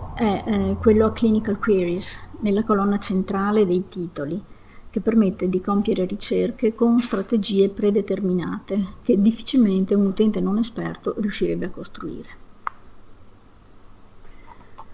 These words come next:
Cominciamo dal Single Citation Matcher. Il link Single Citation Matcher dà l'accesso a una maschera che facilita la ricerca delle citazioni attraverso campi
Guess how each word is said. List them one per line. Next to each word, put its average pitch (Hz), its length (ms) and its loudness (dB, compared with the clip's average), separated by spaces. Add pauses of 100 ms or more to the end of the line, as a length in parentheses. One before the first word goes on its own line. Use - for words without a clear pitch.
(440)
Cominciamo 226 480 4
dal 202 160 2
Single 214 340 2
Citation 185 600 -2
Matcher. - 560 -10 (1500)
Il 240 100 6
link 285 280 6
Single 202 560 0
Citation 196 640 -2
Matcher 185 540 -4 (640)
dà 226 460 2
l'accesso 240 420 0
a 240 60 4
una 196 100 2
maschera 226 520 0
che 262 140 -6
facilita 196 580 -2
la 202 120 4
ricerca 214 580 -2
delle 220 260 2
citazioni 190 840 -4
attraverso 226 580 -4
campi 208 560 -4